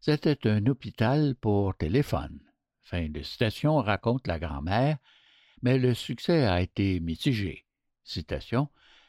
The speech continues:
Les enfants s'en sont servis pendant trois jours, peut-être, » dit-elle. Cinq ans après leur encensement par l'Association des commerçants suédoises,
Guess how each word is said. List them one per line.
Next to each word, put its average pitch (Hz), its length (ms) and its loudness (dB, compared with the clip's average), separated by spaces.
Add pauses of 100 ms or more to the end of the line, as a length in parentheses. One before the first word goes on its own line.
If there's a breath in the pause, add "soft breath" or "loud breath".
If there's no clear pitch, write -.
(260 soft breath)
Les 120 180 4
enfants 139 360 2
s'en 101 200 0
sont 87 220 -6
servis 101 480 0
pendant 80 360 -2
trois 82 280 -4
jours, 110 520 0 (240)
peut-être, » - 640 -4 (420)
dit-elle. - 680 -6 (1000 soft breath)
Cinq 135 300 2
ans 185 220 0
après 101 600 0
leur 76 300 -4
encensement 110 720 -2
par 76 260 -4
l'Association 85 800 -4
des 80 140 -6
commerçants 82 720 -6 (100)
suédoises, 110 920 -4